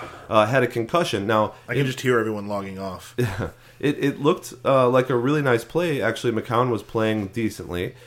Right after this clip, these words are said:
Speaker 1: and he dove into the end zone on a little bit of a, a rush trying to score. Uh, unfortunately, he did sustain a concussion on that dive,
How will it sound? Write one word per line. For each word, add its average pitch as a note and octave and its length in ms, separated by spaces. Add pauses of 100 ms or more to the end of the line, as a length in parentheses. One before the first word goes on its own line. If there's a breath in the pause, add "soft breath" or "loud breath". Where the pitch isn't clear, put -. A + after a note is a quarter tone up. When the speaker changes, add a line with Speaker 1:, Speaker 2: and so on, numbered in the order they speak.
(160 loud breath)
Speaker 1:
and G#2+ 320
he A2+ 180
dove A#2 400
into C3+ 220
the A2+ 160
end A#2+ 180
zone G#2 360
on G2 260
a G2 60
little A2+ 180
bit A2 140
of F#2+ 120
a, F2+ 260
a F2+ 100
rush G2+ 520
trying G#2 320
to F#2+ 120
score. D3+ 500 (320 loud breath)
Uh, G2+ 240
unfortunately, A#2+ 520
he G2+ 180
did A2+ 300
sustain G#2+ 300
a G2 60
concussion G2+ 540
on G2+ 260
that F#2+ 260
dive, G2 400